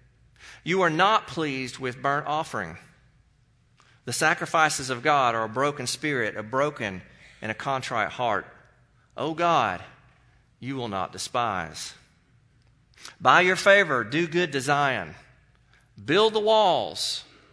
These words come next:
of Jerusalem. Then you will delight in righteous sacrifices,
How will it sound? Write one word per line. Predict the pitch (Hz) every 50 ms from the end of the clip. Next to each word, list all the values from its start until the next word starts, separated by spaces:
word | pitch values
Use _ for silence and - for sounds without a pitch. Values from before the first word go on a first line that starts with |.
| _ _ _ _ -
of | - 131 127
Jerusalem. | 123 135 135 135 139 143 135 - - 101 95 82 69 - - - _ _ _ _ _ _ _ _ _ _ _ _ _ _ _ _ - _ _ -
Then | 95 104 151 202 226 240
you | 226 208 175
will | 147 131
delight | 113 117 117 113 117 107 104 101 87 - -
in | - 113 107
righteous | 107 107 107 107 - 101 -
sacrifices, | - - 123 120 120 - 104 - - 92 82 82 - - 78 71 - - - -